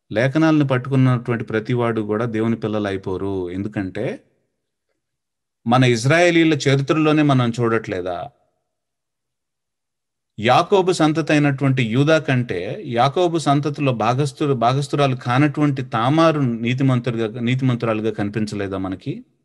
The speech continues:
ఆ తర్వాత అరణ్యంలో అనేకమైనటువంటి అద్భుతాలను చూసినటువంటి ఇజ్రాయెల్ జనాంగం కంటే అద్భుతాలు ఏవన్-, ఏమీ చూడకుండా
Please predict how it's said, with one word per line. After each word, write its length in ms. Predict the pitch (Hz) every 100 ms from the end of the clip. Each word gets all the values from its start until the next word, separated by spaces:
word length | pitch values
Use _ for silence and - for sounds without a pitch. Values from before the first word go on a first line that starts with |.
| _ _ _ _ _ _ _ _ _ _ _ _ _ _ _ _ _ _ _
ఆ 80 | 120
తర్వాత 680 | 123 147 165 160 113 127 - - _ _ _ _ _ _ _
అరణ్యంలో 580 | 110 127 185 196 180 175
అనేకమైనటువంటి 840 | 160 143 180 190 180 175 147 156 139
అద్భుతాలను 540 | 120 139 165 180 165
చూసినటువంటి 760 | 143 151 151 139 135 135 131 135
ఇజ్రాయెల్ 480 | 117 113 143 151
జనాంగం 540 | 135 123 135 151 147 135
కంటే 600 | 120 98 90 101 185 - _ _ _ _ -
అద్భుతాలు 540 | 131 156 202 208 175
ఏవన్-, 320 | 165 175 185
ఏమీ 340 | 143 143 185 190
చూడకుండా 960 | - 151 165 214 202 175 143 156 180